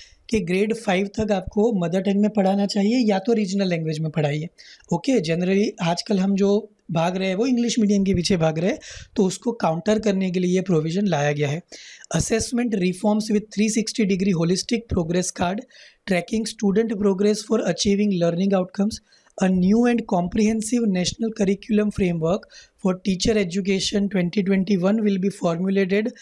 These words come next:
by National Council for Teacher Foundation, Teacher Education in consultation with National Council of Educational Research and Training, that is our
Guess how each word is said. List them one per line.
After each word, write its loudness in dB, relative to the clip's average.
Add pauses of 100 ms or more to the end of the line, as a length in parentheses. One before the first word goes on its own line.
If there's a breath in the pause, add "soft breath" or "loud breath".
(280 loud breath)
by 2
National 0
Council 0
for -2
Teacher -2
Foundation, 0 (1120)
Teacher 2
Education 0 (360 loud breath)
in 2 (500)
consultation 0
with -2
National 0
Council -2 (360 loud breath)
of -2 (140)
Educational 0
Research -2
and -2
Training, -2
that -2
is 0
our 2